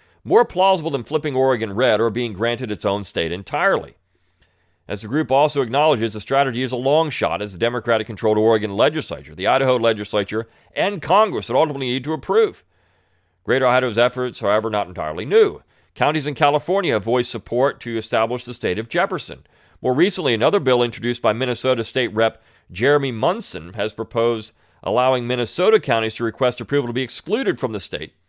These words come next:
and possibly join South Dakota. Now, this is interesting. Back in the nineteen nineties, and I've said this before, I remember having a conversation with a couple of people. One was Clyde Wilson,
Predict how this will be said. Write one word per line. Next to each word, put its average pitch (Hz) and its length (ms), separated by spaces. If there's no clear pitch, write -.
and - 140
possibly 143 400
join 110 280
South 82 320
Dakota. 226 500
Now, 143 160
this 277 180
is 277 120
interesting. 147 560
Back 196 320
in 247 100
the 240 80
nineteen 160 400
nineties, 98 380
and 101 80
I've 95 140
said 131 220
this 107 180
before, 80 480
I 110 60
remember 170 320
having 139 240
a 113 60
conversation 101 880
with 95 120
a 95 40
couple 107 300
of 95 80
people. 80 260
One 131 240
was 127 160
Clyde 90 320
Wilson, 71 500